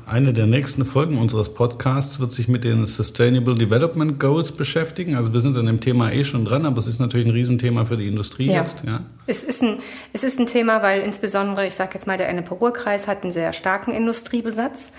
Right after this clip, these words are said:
Speaker 1: Ja.
Speaker 2: Ähm, das wissen wir, weil wir auch schon Vorstudien gemacht haben. Wir haben den Industriemonitor im letzten Jahr aufgelegt mit den, äh, anderen I H Ks zusammen in dem, ähm, Bereich und, ähm,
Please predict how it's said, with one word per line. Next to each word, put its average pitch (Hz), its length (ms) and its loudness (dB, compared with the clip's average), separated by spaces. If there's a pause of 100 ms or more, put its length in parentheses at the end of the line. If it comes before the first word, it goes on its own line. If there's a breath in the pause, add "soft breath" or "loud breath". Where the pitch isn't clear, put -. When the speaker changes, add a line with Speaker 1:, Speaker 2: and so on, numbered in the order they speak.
(100)
Speaker 1:
Ja. 98 180 2 (200)
Speaker 2:
Ähm, 202 420 2
das 196 260 0
wissen 233 320 4
wir, 214 200 2
weil 196 180 2
wir 185 140 2
auch - 80 -2
schon 180 160 -4
Vorstudien 247 520 0
gemacht 196 320 -4
haben. 196 140 -2
Wir 185 80 -2
haben 185 80 -2
den 180 120 -4
Industriemonitor 220 960 2
im 202 100 -2
letzten 202 340 -2
Jahr 185 240 0
aufgelegt 190 520 -4
mit 196 200 -6
den, 196 160 -6
äh, 202 40 -8
anderen 196 460 0
I 190 120 -2
H 180 60 -2
Ks 185 360 -4
zusammen 180 380 -4
in 185 140 -4
dem, 180 420 -4
ähm, 180 500 -6
Bereich 180 500 -4 (680 loud breath)
und, 208 460 0
ähm, 175 380 -2